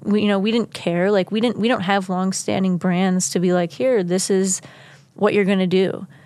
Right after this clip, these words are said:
So we were like, "Let's just make something together." And then, um, yeah, it was awesome. We, like, somehow got funding from, like, Rogue Avenues, like, uh, Thread Wallets, um,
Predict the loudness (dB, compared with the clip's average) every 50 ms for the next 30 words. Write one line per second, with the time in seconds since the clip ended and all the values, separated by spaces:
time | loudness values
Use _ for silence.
0 | -20 _ -2 0 2 4 4 4 2 2 2 2 2 0 0 -2 -2 -2 0 -2
1 | -2 -2 -2 -2 -2 -2 0 0 0 0 0 0 0 0 -2 0 0 2 2 2
2 | 2 0 0 -4 -8 -14 -20 -20 -20 -20 _ _ -2 0 2 4 4 4 4 4
3 | 2 2 2 2 0 0 0 -2 -4 -6 -14 -20 -20 -20 _ _ _ _ _ _
4 | _ _ _ -20 -20 _ _ _ -4 -2 0 0 0 2 0 0 0 0 -2 -2
5 | 0 0 2 2 2 2 2 0 0 -4 -8 -12 -20 -20 -20 _ -20 -20 _ _
6 | -20 -20 -18 -16 -14 -10 -6 -2 0 2 2 2 2 2 2 0 -2 -2 -2 -2
7 | 0 2 2 2 0 0 0 -2 -2 0 0 2 4 4 4 2 2 2 2 2
8 | 4 4 4 4 4 4 2 2 2 0 0 0 0 0 0 0 0 0 0 0
9 | 0 0 0 -2 -2 0 0 0 0 0 -2 -4 -6 -10 -18 -20 -20 -20 -20 -20
10 | _ -6 0 2 2 2 2 2 0 2 2 2 2 2 2 0 0 0 0 -2
11 | -2 -6 -12 -20 -20 -20 -20 -10 _ 0 2 2 2 2 2 2 0 0 -2 -2